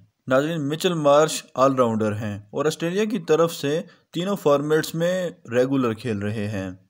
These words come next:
ये नाज़रीन अभी तक नाइंटी प्लस मैचेस खेल चुके हैं और ऑस्ट्रेलिया के की प्लेयर माने जाते हैं। पीटर पॉल्क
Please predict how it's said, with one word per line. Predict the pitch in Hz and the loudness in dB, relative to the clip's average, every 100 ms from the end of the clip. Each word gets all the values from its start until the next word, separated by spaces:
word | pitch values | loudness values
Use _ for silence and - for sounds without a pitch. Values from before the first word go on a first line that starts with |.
| _ | _
ये | 123 160 | -2 0
नाज़रीन | 180 170 175 202 185 | 4 4 2 -2 0
अभी | 147 175 | 0 -2
तक | 175 180 175 - _ 127 | 0 0 -2 -14 _ -4
नाइंटी | 135 151 196 | -2 0 -2
प्लस | 170 156 160 | 2 2 2
मैचेस | 135 123 131 147 | 2 0 0 -6
खेल | - 120 110 | -2 -2 -2
चुके | 117 110 | -2 -2
हैं | 113 98 101 - | -2 -6 -8 -6
और | 117 | -2
ऑस्ट्रेलिया | 117 - 123 123 135 147 | -2 0 0 0 0 -2
के | 143 143 160 | 0 -2 -4
की | - - 190 | -10 -6 -4
प्लेयर | 180 127 127 143 | -2 2 2 2
माने | 131 110 110 | 0 0 0
जाते | 104 98 101 | -2 -4 -4
हैं। | 101 95 92 - _ _ _ _ _ _ _ - | -6 -6 -8 -14 _ _ _ _ _ _ _ 0
पीटर | 160 202 214 202 | 2 4 2 4
पॉल्क | 175 180 190 - | 8 8 8 2